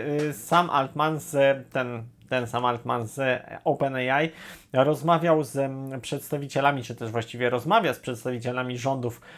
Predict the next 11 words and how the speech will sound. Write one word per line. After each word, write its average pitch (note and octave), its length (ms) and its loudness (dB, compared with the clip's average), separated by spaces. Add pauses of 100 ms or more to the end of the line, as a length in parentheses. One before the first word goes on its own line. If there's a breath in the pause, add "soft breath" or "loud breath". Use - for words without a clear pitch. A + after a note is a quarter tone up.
(220 loud breath)
m, B2+ 160 -4 (240)
a C3 180 0
między B2+ 340 -6
innymi B2+ 680 -6
głównie B2+ 540 -4
rządu B2+ 420 -4
Wielkiej B2+ 360 -4
Brytanii, B2 520 -4
żeby C#3 440 -2
każdy D#3+ 600 0
obywatel B2 720 0